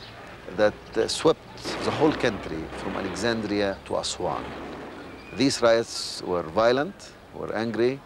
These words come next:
Hundreds of thousands of people participated in them. And, uh, they exposed in one dramatic, uh, incident that the regime of President Sadat was in real danger, that he had turned his back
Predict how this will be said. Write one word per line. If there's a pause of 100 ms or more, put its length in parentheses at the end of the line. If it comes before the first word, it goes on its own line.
(460)
Hundreds
of
thousands
of
people
participated
in
them. (720)
And,
uh,
they
exposed (680)
in
one
dramatic, (880)
uh,
incident (420)
that (180)
the
regime
of
President
Sadat
was
in
real
danger, (500)
that
he
had (100)
turned
his
back